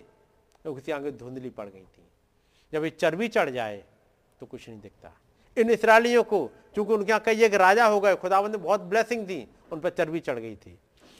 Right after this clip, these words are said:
इसलिए वो डैनियल प्रे-, प्रार्थना कर रहे हैं कि हमारे लोगों ने ये जानने के बाद भी आपके पास आके रिपेंट नहीं किया। पढ़ा आपने अभी? ये कह रहा, रिपेंट किया ही नहीं। बस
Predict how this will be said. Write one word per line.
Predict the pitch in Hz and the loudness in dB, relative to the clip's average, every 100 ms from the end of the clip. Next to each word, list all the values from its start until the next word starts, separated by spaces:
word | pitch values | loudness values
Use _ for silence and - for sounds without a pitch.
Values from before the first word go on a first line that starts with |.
| _ | _
इसलिए | 247 226 302 | -2 2 4
वो | 302 | 4
डैनियल | 233 247 240 226 | 6 4 2 -4
प्रे-, | 214 214 - | -4 -6 -2
प्रार्थना | 180 180 180 | -2 -2 -6
कर | 170 165 | -6 -6
रहे | 156 | -6
हैं | 139 _ _ - | -8 _ _ -2
कि | |
हमारे | 220 147 139 190 240 277 226 135 _ - | -2 0 -4 2 4 4 -2 -6 _ -8
लोगों | 160 226 262 285 | 6 8 8 4
ने | 277 | 4
ये | 262 | 0
जानने | 185 196 226 254 269 | 2 4 2 2 0
के | 247 | 0
बाद | 180 202 208 185 | 4 4 4 0
भी | 165 262 294 110 _ _ _ _ _ _ _ _ _ _ _ _ _ _ _ _ - | -4 -2 -2 -6 _ _ _ _ _ _ _ _ _ _ _ _ _ _ _ _ -10
आपके | 151 - | -8 -8
पास | 175 165 156 | -6 -6 -6
आके | 151 170 | -8 -10
रिपेंट | 143 - 180 131 | -12 -10 -12 -12
नहीं | 98 | -20
किया। | - 92 | -20 -20
पढ़ा | - 165 | -4 0
आपने | 196 262 | 0 0
अभी? | 320 262 _ _ _ _ _ _ - | -6 -8 _ _ _ _ _ _ -18
ये | |
कह | 139 | -10
रहा, | 185 165 | -8 -8
रिपेंट | 131 165 233 220 - | -8 -8 -8 -8 -8
किया | 240 | -8
ही | 262 | -6
नहीं। | 269 254 _ _ _ _ _ _ _ 170 | -10 -16 _ _ _ _ _ _ _ 4
बस | 196 | 4